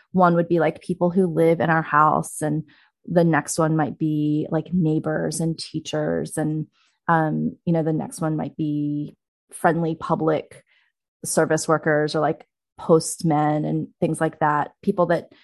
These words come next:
we don't necessarily know, know, but we know are kind of, like,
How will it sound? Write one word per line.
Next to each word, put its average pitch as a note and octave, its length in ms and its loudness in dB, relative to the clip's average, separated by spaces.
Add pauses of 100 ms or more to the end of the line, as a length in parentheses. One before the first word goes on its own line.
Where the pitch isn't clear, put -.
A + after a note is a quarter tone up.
(200)
we F#3 220 4
don't E3 200 4
necessarily D#3+ 640 0
know, B3 440 6
know, A3 420 4
but F3+ 160 2
we E3+ 140 -2
know D#3 220 -2
are D#3+ 100 0
kind D#3+ 240 -4
of, E3 220 -6
like, D#3+ 200 -2